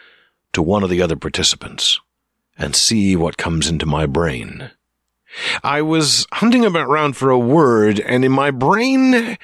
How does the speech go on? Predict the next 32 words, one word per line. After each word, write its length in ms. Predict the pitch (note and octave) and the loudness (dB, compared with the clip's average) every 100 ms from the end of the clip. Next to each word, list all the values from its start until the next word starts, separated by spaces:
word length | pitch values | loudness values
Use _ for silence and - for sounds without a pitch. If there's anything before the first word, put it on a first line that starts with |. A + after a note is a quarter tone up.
| - - - | -18 -14 -4
which 160 | B2 - | -2 0
has 420 | F3+ G#3+ G#3+ C#3 | 2 4 2 2
a 80 | B2 | -2
whole 400 | A#2 G#3 B3+ A#3+ | 0 0 2 2
lot 180 | A#3 | 2
of 100 | G#3+ | 2
words 500 | D3 E3 G#3+ G3+ D3+ | 4 4 6 4 0
in 200 | - C3+ | -2 0
it, 240 | G#3+ - - - - - - - _ _ _ _ | 0 0 -8 -12 -20 -20 -20 -20 _ _ _ _
the 80 | C#3 | 0
word 260 | F#3 A#3+ E3 | 2 2 2
metanoia 840 | D3+ G#3+ G3 E3+ D#3+ F#2 - - | 2 4 2 2 2 0 -4 -10
came, 400 | - F2+ C#2+ C2 | -6 -4 -4 -6
and 100 | F#2 | -6
I 80 | F#2 | -4
thought, 220 | D#3 D#3 | -2 -2
"What 160 | G#3+ - | -2 0
the 100 | A3 | 0
hell 280 | - G#3 | 2 0
does 180 | G3+ F3 | 2 0
this 260 | E3 E3 - | 0 -2 -2
mean?" 420 | B2+ B2+ - - - | -4 -4 -10 -20 -12
<laughs> 80 | |
'Cause 220 | - G#3+ G#3 | -6 -4 -2
I 60 | |
really 440 | A3 E3 G#3 B3 G#3 | 0 2 2 2 2
didn't 320 | F#3 F3+ D3+ | 0 -2 -2
know. 240 | D#3+ E2+ - - - - | -4 -4 -12 -20 -18 -12
So 220 | - B2 | -2 0
the 100 | A2+ | 0
quick 380 | G#2 D#3 G#3 - - | 0 0 0 -2 -10
loo-, 240 | G#2+ F2+ | -6 -4